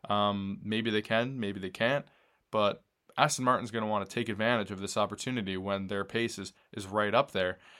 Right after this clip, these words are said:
Um, and then <laughs> almost blew it just like that. And of course, more worries for Stroll and his wrist. Is he going to be able to make it through a race distance, um, without, you know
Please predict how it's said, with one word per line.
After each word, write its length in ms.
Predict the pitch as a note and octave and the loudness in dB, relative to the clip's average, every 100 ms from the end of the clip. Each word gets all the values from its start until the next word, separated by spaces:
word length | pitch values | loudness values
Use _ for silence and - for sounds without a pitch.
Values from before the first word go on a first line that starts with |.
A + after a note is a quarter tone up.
| - - | -20 -2
Um, 360 | G#2 G2+ G2+ F#2+ | 2 4 2 -2
and 120 | G#2+ | -2
then 80 | G#2+ | 2
<laughs> 20 | |
almost 500 | A2+ A#2 B2 - - | 2 2 -2 -4 -4
blew 220 | B2+ B2 | 0 2
it 120 | A2 - | 2 0
just 240 | A2+ - | -4 -2
like 180 | G2+ G2 | -2 4
that. 300 | A2+ G2+ - | 4 4 2
And 220 | A#2 A2 | 0 0
of 80 | G#2 | 0
course, 420 | - G#2+ G2+ - - _ _ | 0 0 0 -4 -12 _ _
more 240 | A#2 A#2+ A2+ | 0 2 2
worries 400 | A2 A2+ G#2+ F#2+ | 4 4 2 0
for 100 | G2+ | -8
Stroll 380 | - B2 A2+ G2 | -4 0 2 2
and 100 | F#2+ | -4
his 180 | F2+ | -8
wrist. 360 | G#2 A2 F#2+ - | 0 0 0 -4
Is 160 | A#2+ A#2 | -6 -4
he 120 | A2 | -4
going 220 | G#2 G#2 | -2 -2
to 60 | G#2 | 0
be 80 | G#2 | -2
able 140 | F#2+ | -2
to 80 | G2 | -4
make 200 | G2+ G2 | -4 -4
it 100 | E2+ | -6
through 200 | G#2+ G2+ | -4 -2
a 60 | F#2+ | -2
race 240 | G2 F#2 | -2 -4
distance, 540 | A2+ - G2+ F#2+ - - - - - | -6 -4 -6 -6 -8 -12 -20 -20 -6
um, 420 | G2 G2 F#2+ F2+ G2 - | -2 -2 -2 -8 -12 -10
without, 440 | G#2 A2 G2+ F#2+ - _ | -4 0 0 -2 -10 _
you 80 | G#2+ | -4
know 260 | F#2+ F2+ | -2 -2